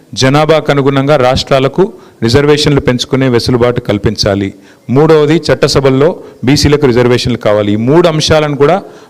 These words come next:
భారతదేశంలో నాకు తెలిసి కేసీఆర్ స్థాయిలో, క్యాబినెట్ స్థాయిలో మాట్లాడిన మొట్టమొదటి నాయకుడు కేసీఆర్ గారు, కేంద్ర క్యాబినెట్ మంత్రిగా. రెండవది, సరే, తెలంగాణ రాష్ట్రం ఏర్పడ్డ తర్వాత మా చిత్తశుద్ధిని మాటల్లో కాదు, చేతల్లోనే చాటుకున్నాం.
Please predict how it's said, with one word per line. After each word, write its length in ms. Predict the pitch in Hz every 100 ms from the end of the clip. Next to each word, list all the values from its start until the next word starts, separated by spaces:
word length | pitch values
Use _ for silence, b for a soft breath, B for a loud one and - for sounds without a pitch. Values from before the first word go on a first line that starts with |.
| -
భారతదేశంలో 840 | 117 135 160 143 151 - 147 147 156
నాకు 240 | 131 -
తెలిసి 360 | 131 123 - 151
కేసీఆర్ 480 | 131 131 139 135
స్థాయిలో, 400 | - - 127 151
క్యాబినెట్ 480 | 139 127 131 139 127
స్థాయిలో 400 | - 123 127 165 - B B B -
మాట్లాడిన 680 | 98 139 156 170 165 165 151 -
మొట్టమొదటి 500 | 131 170 175 156 151
నాయకుడు 580 | 127 127 139 143 127 - -
కేసీఆర్ 340 | 131 135 107
గారు, 140 | 98
కేంద్ర 280 | - 127 131
క్యాబినెట్ 420 | 120 120 120 113
మంత్రిగా. 340 | 107 101 95 90 B B B B -
రెండవది, 580 | 135 170 180 175 175 160 - - - _ _ _ -
సరే, 360 | - 147 147 151 B B B - - 139
తెలంగాణ 440 | 156 180 180 170
రాష్ట్రం 420 | 147 165 - 170
ఏర్పడ్డ 280 | 160 160 151
తర్వాత 440 | 147 139 135 135 156 170 -
మా 160 | 127 131
చిత్తశుద్ధిని 580 | - - 156 165 147 147
మాటల్లో 420 | 127 135 147 135
కాదు, 200 | 135 147 135
చేతల్లోనే 360 | 127 131 127 113
చాటుకున్నాం. 400 | 104 - - 90